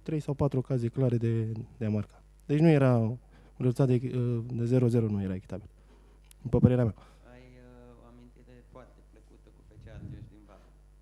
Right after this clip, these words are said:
Speaker 2: Uh, cât de diferit este acest meci? Și ca miză
Speaker 1: Cu siguranță o să, uh, o să fie diferit, pentru că atunci ne băteam pentru promovare și noi și ei.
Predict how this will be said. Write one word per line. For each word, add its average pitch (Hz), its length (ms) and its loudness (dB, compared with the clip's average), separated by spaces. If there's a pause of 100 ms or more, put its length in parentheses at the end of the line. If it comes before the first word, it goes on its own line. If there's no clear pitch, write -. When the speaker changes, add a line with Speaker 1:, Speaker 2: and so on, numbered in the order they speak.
(760)
Speaker 2:
Uh, 101 280 -18 (540)
cât 151 100 -20 (100)
de 113 140 -20
diferit 101 400 -20 (140)
este - 180 -20 (100)
acest 92 240 -20
meci? - 260 -20 (300)
Și - 60 -20 (100)
ca 117 180 -20
miză 123 120 -20
Speaker 1:
Cu 131 120 -6
siguranță 143 800 0
o 147 40 4
să, 143 140 -2
uh, 147 260 4
o 143 60 2
să 135 140 -4
fie 147 240 -2
diferit, 135 460 2
pentru 110 280 0
că 117 100 -6
atunci 117 480 -6
ne 117 300 -10
băteam 113 340 -10
pentru 110 200 -8
promovare 113 480 2
și - 200 -4
noi 113 120 -4
și - 160 -14
ei. 127 240 -12